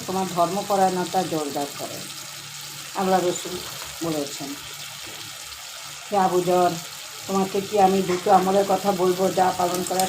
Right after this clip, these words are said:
সহজ কিন্তু পাপ পুণ্যের পাল্লায় ওজনে খুব ভারী?" অবশ্যই বলবেন, হে আল্লাহ রসুল। আবু যরের উত্তর, নবী সাল্লাল্লাহু আলাইহি ওয়াসাল্লাম বললেন, "আমল দুটো হচ্ছে দীর্ঘ মৌনতা, সদাচরণ ও শুদ্ধাচার।" আলহামদুলিল্লাহ,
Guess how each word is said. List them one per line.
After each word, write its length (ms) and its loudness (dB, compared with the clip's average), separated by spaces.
সহজ 240 2
কিন্তু 320 -2
পাপ 160 6
পুণ্যের 240 0
পাল্লায় 360 2
ওজনে 400 0
খুব 240 -4
ভারী?" 280 -2
অবশ্যই 500 2
বলবেন, 300 2
হে 100 4
আল্লাহ 220 4
রসুল। 320 -2
আবু 200 0
যরের 320 0
উত্তর, 180 -4
নবী 200 0
সাল্লাল্লাহু 80 -2
আলাইহি 240 -4
ওয়াসাল্লাম 240 2
বললেন, 300 6
"আমল 220 6
দুটো 280 4
হচ্ছে 240 -2
দীর্ঘ 420 -2
মৌনতা, 680 2
সদাচরণ 760 2
ও 100 -2
শুদ্ধাচার।" 840 0
আলহামদুলিল্লাহ, 840 -2